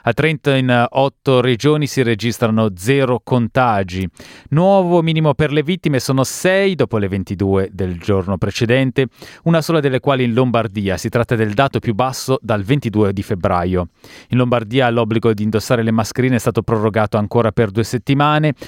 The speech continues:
La regione ha confermato le restrizioni. La Lombardia era stata la prima regione ad adottare l'obbligo lo scorso quattro aprile.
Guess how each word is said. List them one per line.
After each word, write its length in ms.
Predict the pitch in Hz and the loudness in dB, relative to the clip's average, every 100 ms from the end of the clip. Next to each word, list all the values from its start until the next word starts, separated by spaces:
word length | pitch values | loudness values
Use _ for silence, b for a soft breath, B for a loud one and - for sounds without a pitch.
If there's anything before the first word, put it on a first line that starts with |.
| B | B
La 140 | 104 | 0
regione 480 | 107 107 120 117 117 | 0 2 2 2 0
ha 220 | - 127 - | -2 -2 -2
confermato 880 | - 151 - 139 120 127 123 - 123 | -2 -2 0 0 2 2 2 2 0
le 200 | 113 117 110 | 2 0 2
restrizioni. 1160 | 117 113 - 113 - - 143 123 107 101 95 - B B B B B | -2 -2 -2 -4 -4 0 2 2 0 0 -2 -6 B B B B B
La 100 | 123 | -2
Lombardia 380 | 135 127 120 120 | 0 0 0 0
era 100 | 110 | 0
stata 240 | - 110 | -2 -2
la 80 | 104 | -2
prima 220 | - 123 | 0 0
regione 300 | 104 95 107 | 0 0 0
ad 140 | 98 95 | 0 -2
adottare 540 | 95 104 - 117 104 | -2 -2 0 0 2
l'obbligo 480 | 101 113 104 110 110 | 2 2 2 0 2
lo 140 | 101 | 0
scorso 400 | 98 - 92 - | -2 -2 -4 -4
quattro 400 | - 107 92 110 | -2 -2 -2 -4
aprile. 480 | 95 98 95 90 90 | -4 -4 -2 -2 -4